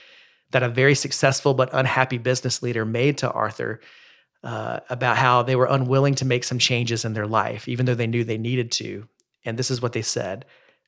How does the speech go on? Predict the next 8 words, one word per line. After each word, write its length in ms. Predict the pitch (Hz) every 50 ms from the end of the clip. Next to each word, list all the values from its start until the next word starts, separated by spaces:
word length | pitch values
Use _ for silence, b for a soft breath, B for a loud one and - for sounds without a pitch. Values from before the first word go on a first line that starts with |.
| b b
"I 100 | 120 117
guess 380 | 117 117 - 131 135 135 - -
I'd 200 | 131 120 113 113
rather 300 | 113 113 123 123 131 123
be 160 | - 123 113
special 800 | - - - - - 147 147 151 - - 151 143 143 139 143 135 -
than 140 | - 127 110
happy. 500 | - - 117 113 107 - - 85 - -